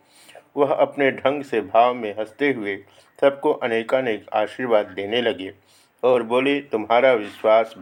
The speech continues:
भक्ति, पवित्रता दिनों दिन बढ़ते रहे।"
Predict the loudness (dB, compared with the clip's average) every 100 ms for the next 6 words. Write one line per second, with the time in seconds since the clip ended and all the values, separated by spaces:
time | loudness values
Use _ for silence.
0 | -8 -10 -8 -12 -6 -6 -6 -8 -8 0
1 | 0 0 -6 _ _ _ 0 0 -2 -4
2 | -4 -4 -4 -4 -4 -4 -10